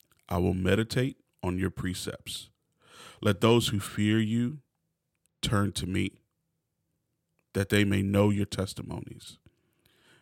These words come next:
May my heart be blameless in your statutes,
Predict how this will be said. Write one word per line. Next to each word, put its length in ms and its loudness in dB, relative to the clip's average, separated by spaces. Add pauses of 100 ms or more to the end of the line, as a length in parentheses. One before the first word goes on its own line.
May 240 4
my 380 2
heart 520 -2
be 160 -4
blameless 760 -2
in 260 0
your 280 2
statutes, 800 -4